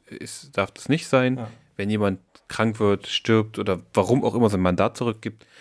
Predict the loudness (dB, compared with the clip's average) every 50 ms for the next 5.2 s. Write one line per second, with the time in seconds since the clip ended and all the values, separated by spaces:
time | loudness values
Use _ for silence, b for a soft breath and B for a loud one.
0 | B B B B B _ _ 0 2 2 2 0 -2 -6 -6 -4 -2 -2 -2 0
1 | 2 0 2 4 4 4 4 4 4 4 4 4 2 4 4 4 4 4 4 2
2 | 2 4 4 4 4 4 4 4 6 6 6 6 4 2 0 2 2 2 4 4
3 | 2 2 2 2 2 0 -2 -4 -4 -2 -2 0 -2 -2 -4 -10 -14 -16 -12 -8
4 | -4 -2 0 0 2 2 0 0 2 2 4 6 6 6 6 4 4 2 0 0
5 | 2 0 0